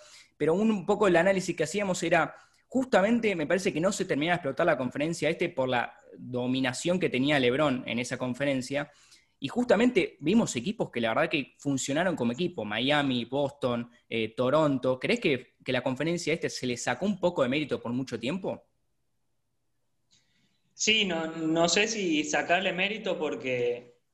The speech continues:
Speaker 2: hay, hay equipos muy buenos y parejos en los seis primeros puestos.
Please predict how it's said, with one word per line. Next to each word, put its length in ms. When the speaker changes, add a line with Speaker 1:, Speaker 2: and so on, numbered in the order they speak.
Speaker 2:
hay, 760
hay 220
equipos 460
muy 280
buenos 600
y 200
parejos 580
en 160
los 400
seis 240
primeros 460
puestos. 580